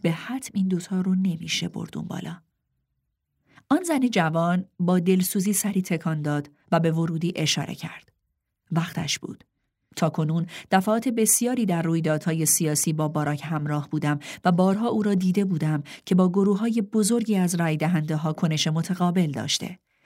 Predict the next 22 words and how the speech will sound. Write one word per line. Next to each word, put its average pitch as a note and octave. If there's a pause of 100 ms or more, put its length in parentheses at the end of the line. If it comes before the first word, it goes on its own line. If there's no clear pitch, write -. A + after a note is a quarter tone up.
(120)
در E3
افتتاحیهٔ D#3
ستادها، D#3 (280)
جمع‌آوری G3+
پول G3+
و E3
مهمانی‌های G#3+
شب G3
انتخابات E3+
حضور F#3+
داشتم. - (680)
جماعتی C4+
پر A#3+
از G#3+
دوستان F#3+
قدیمی E3
و E3
حامیان E3
دیرین F3
را E3
دیده E3+
بودم. -